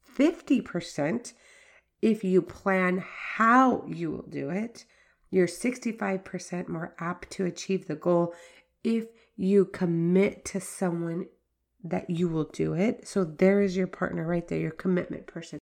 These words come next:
sixty-five percent. And then this is crazy, ninety-five percent chance that you will complete your goal if you have a specific accountability appointment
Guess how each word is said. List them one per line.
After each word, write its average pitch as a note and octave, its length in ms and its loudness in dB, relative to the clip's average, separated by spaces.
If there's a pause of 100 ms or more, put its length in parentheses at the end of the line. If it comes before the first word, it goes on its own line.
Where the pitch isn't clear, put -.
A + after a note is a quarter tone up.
(220)
sixty-five G#3 600 -4
percent. F3+ 480 -10 (560)
And G#3+ 160 4
then G3+ 240 4
this A3+ 260 2
is A#3+ 180 0
crazy, F#3+ 560 0 (300)
ninety-five G3 800 4
percent F3+ 680 -4 (260)
chance G3 360 0
that - 140 -2
you F#3 240 4
will E3+ 260 0
complete - 800 -2
your F#3 160 2
goal E3+ 500 0 (400)
if G#3 200 -2
you F#3+ 140 -2 (100)
have F3 180 -8
a F3 140 -6
specific - 960 -6
accountability F#3+ 880 2
appointment G3+ 640 -4